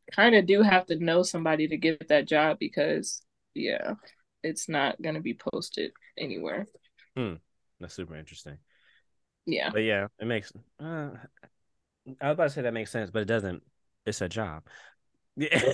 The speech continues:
Speaker 1: Yeah, well, it's like, so the girl that I work with, it was her and her sister. We all went to school together.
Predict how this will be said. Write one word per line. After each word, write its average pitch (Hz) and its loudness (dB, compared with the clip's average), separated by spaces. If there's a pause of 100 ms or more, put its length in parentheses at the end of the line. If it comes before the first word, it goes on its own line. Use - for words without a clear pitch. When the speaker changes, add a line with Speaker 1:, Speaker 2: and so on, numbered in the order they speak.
(100)
Speaker 1:
Yeah, 302 10
well, 339 6
it's - 6
like, 349 8
so 277 8
the 247 4
girl 277 8
that 320 8
I 277 6
work 226 2
with, 185 0
it 202 2
was 214 2
her 233 6
and 226 6
her 202 6
sister. 170 0
We 208 6
all 220 6
went 214 2
to - -4
school 165 2
together. 160 4